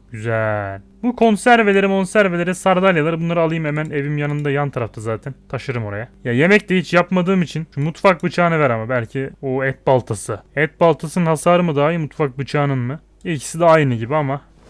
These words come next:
et baltasıyla vurmak daha hoşuma gider. Yerde bez parçası, konserve mısır, merdane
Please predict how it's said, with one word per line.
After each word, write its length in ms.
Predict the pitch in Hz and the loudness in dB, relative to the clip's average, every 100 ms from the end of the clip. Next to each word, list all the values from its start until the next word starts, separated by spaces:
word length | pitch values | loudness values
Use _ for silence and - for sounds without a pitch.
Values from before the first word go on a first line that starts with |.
| - | -12
et 220 | 139 - | -10 -4
baltasıyla 480 | 131 123 - - 131 | -2 -2 -8 -6 -4
vurmak 420 | 127 131 131 - - | -4 -6 -8 -12 -4
daha 220 | 135 127 | -2 0
hoşuma 300 | 123 - 131 | -2 -4 -6
gider. 380 | 117 110 104 - _ _ - | -6 -8 -10 -14 _ _ 2
Yerde 420 | 147 160 180 156 | 4 4 2 0
bez 220 | 180 - | -2 0
parçası, 460 | 170 147 - - 190 | 0 0 -4 -10 -8
konserve 540 | - 147 127 170 160 | -4 -4 -2 -2 -2
mısır, 300 | 151 139 190 | -4 -6 -4
merdane 760 | 175 127 127 131 135 147 175 | -2 0 0 2 2 0 -2